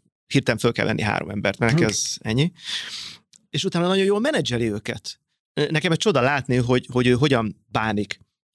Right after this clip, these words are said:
Speaker 1: ö, a csapattal, iszonyú jól bánik, nagyon, nagyon jól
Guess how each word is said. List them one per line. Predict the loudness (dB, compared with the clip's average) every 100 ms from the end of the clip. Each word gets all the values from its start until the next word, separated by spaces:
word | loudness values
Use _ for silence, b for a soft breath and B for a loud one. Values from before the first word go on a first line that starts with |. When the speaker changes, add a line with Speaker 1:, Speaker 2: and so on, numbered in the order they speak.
| -6
Speaker 1:
ö, |
a | -4 -4 -4
csapattal, | -4 -2 -4 -4 0 0 0
iszonyú | -4 -2 0
jól | 2 2
bánik, | 2 0 0 -2
nagyon, | -2 0 0 0
nagyon | -2 0 2
jól | 4 2 0